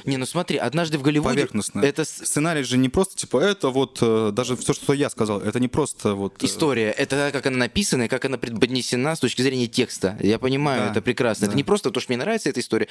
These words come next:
Speaker 1: это не нравится.
Speaker 2: Да.
Speaker 1: Но даже, я щас правильно всё сказал, ты, наверное, неправильно меня понял. То, что сценарий написан в «Однажды в Голливуде», очень-очень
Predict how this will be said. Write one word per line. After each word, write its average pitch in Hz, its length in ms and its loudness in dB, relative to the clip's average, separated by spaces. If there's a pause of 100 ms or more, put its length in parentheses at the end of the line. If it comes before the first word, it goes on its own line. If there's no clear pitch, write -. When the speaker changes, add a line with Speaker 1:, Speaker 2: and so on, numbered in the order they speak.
(140)
Speaker 1:
это 139 140 4
не 151 80 0
нравится. 113 400 0
Speaker 2:
Да. 98 40 -4 (180)
Speaker 1:
Но 143 100 4
даже, 143 420 0
я 131 180 4
щас 160 220 -2
правильно 185 300 0
всё 123 120 2
сказал, 123 300 2
ты, 104 100 -4
наверное, 135 220 2
неправильно 139 320 0
меня 135 240 2
понял. 107 340 2 (220)
То, - 80 4
что 143 160 -2
сценарий 170 460 0
написан 117 440 0
в 107 60 0
«Однажды 131 320 0
в 110 60 -2
Голливуде», 147 400 2 (240)
очень-очень 165 800 0